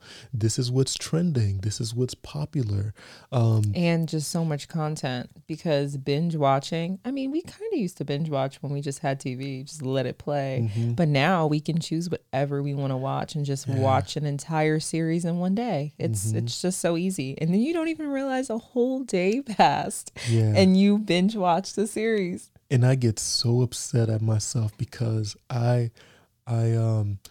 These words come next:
Speaker 1: so my personality type is an achiever. And,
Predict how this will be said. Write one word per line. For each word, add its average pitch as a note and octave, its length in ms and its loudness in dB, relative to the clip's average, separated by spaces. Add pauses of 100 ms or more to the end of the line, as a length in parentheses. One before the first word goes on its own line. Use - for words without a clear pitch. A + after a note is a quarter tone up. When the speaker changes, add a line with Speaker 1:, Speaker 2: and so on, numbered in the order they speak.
Speaker 1:
so - 140 -2
my C3 100 4
personality A#2+ 800 2
type G#2+ 380 -4
is G#2 560 -2
an A2 100 0
achiever. G2+ 720 -2 (120)
And, A#2+ 260 -4